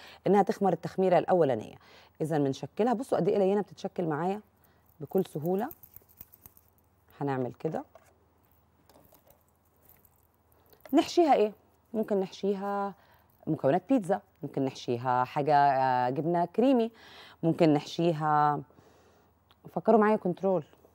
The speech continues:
سبانخ وجبنة فتة مثلًا اللي هي ال-، آه، جبن الحادقة، أي خلطات، آه، معجنات تنفع. ممكن نحكيها، نحشيها سكر وقرفة وزبدة فيرن مع بعض ونعملها زي السينامون رول. بس هنكملهم بالشكل ده لحد ما يتملوا، وبعدين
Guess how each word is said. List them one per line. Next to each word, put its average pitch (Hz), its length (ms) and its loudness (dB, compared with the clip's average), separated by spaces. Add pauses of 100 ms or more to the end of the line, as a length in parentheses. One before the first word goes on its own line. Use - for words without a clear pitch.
(380)
سبانخ 214 520 8
وجبنة 180 580 6
فتة 185 300 0
مثلًا 185 320 0
اللي 160 200 0
هي 180 220 4
ال-، 160 220 2
آه، 139 520 4
جبن 185 220 2
الحادقة، 185 400 2 (160)
أي 440 200 2
خلطات، 233 360 4 (200)
آه، 151 300 2 (400)
معجنات 160 460 4
تنفع. 185 240 2
ممكن 156 180 -2
نحكيها، 202 400 -6
نحشيها 180 300 -8
سكر 175 360 -10
وقرفة 233 340 -10
وزبدة 170 360 -4 (120)
فيرن 196 300 -2 (100)
مع 131 140 0
بعض 190 260 0 (400)
ونعملها 185 380 0
زي 208 180 2
السينامون 160 520 0
رول. 226 260 6 (560)
بس 359 260 4
هنكملهم 254 520 6
بالشكل 185 500 2
ده 277 200 6 (300)
لحد 180 320 2
ما 175 140 4
يتملوا، 226 400 2 (500)
وبعدين 254 480 10